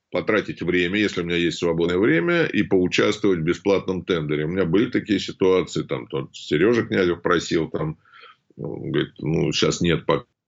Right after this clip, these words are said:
возможности, давай нарисуй, может быть, получится». Он, человек открыто говорит, да, будет или не будет, м, э, результат, мы не знаем.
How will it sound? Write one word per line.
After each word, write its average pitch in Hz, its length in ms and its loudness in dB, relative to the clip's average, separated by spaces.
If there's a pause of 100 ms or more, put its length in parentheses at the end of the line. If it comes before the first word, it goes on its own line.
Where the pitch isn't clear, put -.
(600)
возможности, 120 760 0
давай 92 560 0
нарисуй, 90 540 0 (560)
может 92 460 -4
быть, 82 140 -6
получится». 139 540 2
Он, - 680 -2
человек - 260 0
открыто 120 480 0
говорит, 80 500 -2
да, 156 320 -2 (320)
будет 147 560 0 (200)
или 113 260 0
не 101 140 0
будет, 117 480 0 (220)
м, 87 280 -8 (640)
э, 87 460 -2
результат, 110 380 2
мы 131 100 2
не 131 100 2
знаем. 85 420 0